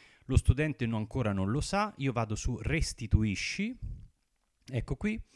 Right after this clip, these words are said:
mi arriva una conferma e dice: "Lo studente riceverà una notifica e potrà consultare il voto. Candida cento, restituisci."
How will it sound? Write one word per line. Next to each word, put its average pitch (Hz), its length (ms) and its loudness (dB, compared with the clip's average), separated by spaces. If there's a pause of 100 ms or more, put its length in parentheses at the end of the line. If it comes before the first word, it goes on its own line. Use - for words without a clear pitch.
(320)
mi 101 160 -2
arriva 113 240 -2
una 110 120 -4
conferma 185 440 -2
e - 20 0
dice: 98 220 -6
"Lo 92 80 -4
studente 180 480 -4
riceverà 117 640 -4
una 101 160 -6
notifica 110 500 -6
e 104 40 -2
potrà - 260 -2
consultare 113 600 -6
il 127 100 -6
voto. 90 400 -10
Candida 147 580 -6
cento, 85 540 -8
restituisci." - 840 -6